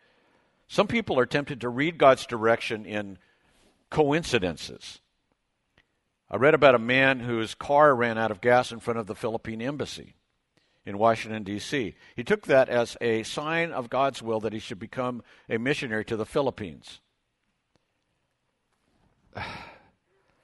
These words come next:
Now, become a missionary. If you want to be a missionary, that's a righteous thing.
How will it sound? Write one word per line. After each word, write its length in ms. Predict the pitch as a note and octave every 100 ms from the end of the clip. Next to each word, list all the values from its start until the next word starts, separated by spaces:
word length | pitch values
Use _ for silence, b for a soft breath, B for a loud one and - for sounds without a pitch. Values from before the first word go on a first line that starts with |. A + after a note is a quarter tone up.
| _ _ _ _ _
Now, 140 | C3+ D3
become 280 | D#3+ G#3+
a 100 | B3
missionary. 840 | G#3+ E3+ D3 D3 C#3 C3 C3 B2+ - _ _ _ _ _ _ -
If 100 | -
you 60 | A3+
want 140 | A3+
to 40 |
be 120 | G3+ F3
a 40 |
missionary, 420 | D#3 D3 - A#2+
that's 260 | B2 D#3 B2+
a 40 |
righteous 460 | G#2+ F#2+ F#2+ D2+ -
thing. 220 | C2+ -